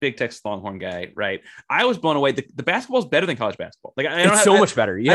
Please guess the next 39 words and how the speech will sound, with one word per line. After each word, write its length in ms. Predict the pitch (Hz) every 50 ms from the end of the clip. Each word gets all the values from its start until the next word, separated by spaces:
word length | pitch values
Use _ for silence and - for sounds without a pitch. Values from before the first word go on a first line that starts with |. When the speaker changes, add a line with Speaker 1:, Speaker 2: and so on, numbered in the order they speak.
| 170 -
Speaker 2:
Yeah. 60 | 233
Speaker 1:
how 80 | 240
to 80 | 226 214
describe 340 | 190 - - - 180 180 170
that 120 | 185 175 -
to 60 | 160
a 40 | 135
college 220 | 170 165 147 -
basketball 300 | 156 143 - - 123 -
fan. 260 | - 131 117 104 98 -
The 120 | 120 101 - _ _ -
players 340 | - 160 170 180 190 185 -
are 60 | 147
just 260 | 139 139 135 131 123
Speaker 2:
Mm-hmm. 80 | 131 143
Speaker 1:
better 220 | 123 117 113 110
at 80 | 104 -
basketball. 560 | 107 107 107 - - _ - 92 90 98 - _
What, 280 | 123 135 165 202 175 - _ _ -
what, 260 | 147 147 165 160 156
is 80 | 151
there 100 | 139 156
any 140 | 139 190 214
way 100 | 202 202
to 80 | 190 165
make 220 | 151 151 156 156
this 360 | - 160 147 131 - - - _
more 380 | 143 139 143 151 147 143 139 131
watchable? 460 | 127 143 170 170 - - - - - - - _ _ _ _ _ _ _ _ _ _ _ _ _ -
Speaker 2:
I've, 300 | 143 160 185 202 180 175 - -
I've, 280 | 127 139 160 175 170 - - _ _ _
like, 280 | 135 131 131 143 127 -
racked 340 | 110 107 110 104 107 110 -
my 140 | 123 110 107
brain 240 | 98 101 98 98 95
over 200 | 92 92 90 98
this 320 | 95 90 82 - - - - _ _ _ _ -
so 280 | - - - 123 110
much. 520 | 101 92 87 78 80 78 - - - -